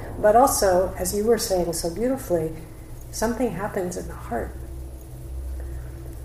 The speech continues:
When I allow myself to see the level of suffering that I was blind to,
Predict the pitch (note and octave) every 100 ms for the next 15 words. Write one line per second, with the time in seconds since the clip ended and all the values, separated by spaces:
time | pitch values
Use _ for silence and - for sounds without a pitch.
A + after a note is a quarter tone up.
0 | - F#3+ G#3+ A3 G#3+ G3 F#3 F3 F3 F#3+
1 | G#3+ A3+ G3 F3+ F3 E3 - E3 - -
2 | G#3+ A#3 G3 E3 D#3+ - - - - -
3 | - - - - - - - - - -
4 | - - - - - G#3 F#3 F3+ F#3+ G#3
5 | F#3+ F3+ F3 - G3+ - F#3+ E3+ E3+ E3
6 | D#3 - - G3+ F3+ F3 E3+ F3+ F3+ F#3
7 | F3 F3 F#3 G3 A3+ A3 - -